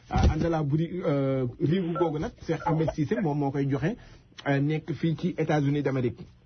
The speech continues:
Euh, moom it am na, euh, doy waar, doy waar, moom it da nga koy daal di def ci jus d'orange, mooy jus d'orange bi ngeen di gis nii, euh, moom laa ci xëpp. Léeg-léeg ma yëngal ko gisoo leen su may animé ba mu yàgg, euh, su ma ko naanee damay sawar,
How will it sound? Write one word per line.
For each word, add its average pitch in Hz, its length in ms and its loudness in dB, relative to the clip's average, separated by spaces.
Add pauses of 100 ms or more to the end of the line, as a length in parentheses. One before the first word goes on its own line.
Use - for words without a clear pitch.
(220)
Euh, 143 260 2
moom 170 260 2
it 214 120 -4
am 151 160 0
na, 143 160 2 (240)
euh, 139 80 2
doy 170 200 2
waar, 156 260 -2
doy 143 160 -2
waar, 151 260 -4
moom 156 220 2
it 180 100 -4
da 156 80 0
nga 156 60 -4
koy 180 160 -2
daal 190 140 -2
di 202 80 -2
def 185 160 -2
ci 202 100 0
jus 180 220 0
d'orange, 170 280 -4
mooy 175 200 0
jus 185 160 0
d'orange 180 300 -2
bi 175 100 0
ngeen 196 120 0
di 190 100 -2
gis 175 120 -2
nii, 165 180 0 (280)
euh, 165 100 2
moom 202 200 0
laa 208 140 -2
ci 214 100 -4
xëpp. - 260 -4 (400)
Léeg-léeg 202 340 0
ma 202 80 0
yëngal 202 260 -2
ko 185 140 -6
gisoo 180 220 -2
leen 190 160 0
su 143 80 -4
may 208 100 0
animé 196 260 0
ba 185 100 0
mu 220 140 -2
yàgg, 180 300 -4 (260)
euh, 151 100 2
su 208 120 -4
ma 208 120 0
ko 214 120 -2
naanee 196 340 0
damay 196 220 0
sawar, 185 320 -2